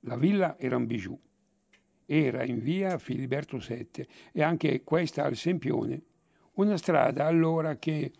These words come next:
non molto frequentata, dove era facile passare inosservati.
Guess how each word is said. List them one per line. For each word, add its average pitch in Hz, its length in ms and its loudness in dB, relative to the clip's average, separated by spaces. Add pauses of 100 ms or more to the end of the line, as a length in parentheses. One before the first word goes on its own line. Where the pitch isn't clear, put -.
(320)
non 156 360 0
molto 147 380 2
frequentata, 127 880 -4 (520)
dove 151 240 4
era 156 120 0
facile 135 440 -2
passare 127 440 -4
inosservati. 120 920 -4